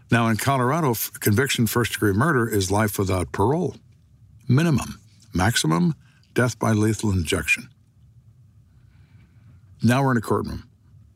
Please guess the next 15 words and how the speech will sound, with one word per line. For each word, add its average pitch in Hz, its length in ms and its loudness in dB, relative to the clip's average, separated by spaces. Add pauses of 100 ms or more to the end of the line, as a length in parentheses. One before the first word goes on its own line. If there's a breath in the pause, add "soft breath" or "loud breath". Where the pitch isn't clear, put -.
(160)
Now 104 160 2
the 104 120 2
actual 104 280 -2
trial 104 420 0
takes 90 280 -2
place. - 580 -2 (920)
The, 110 100 4
you 110 160 2
must 131 260 0
then 147 180 2
convince 127 460 0
twelve 101 300 0
of 120 120 2
your 165 120 2
peers 113 500 0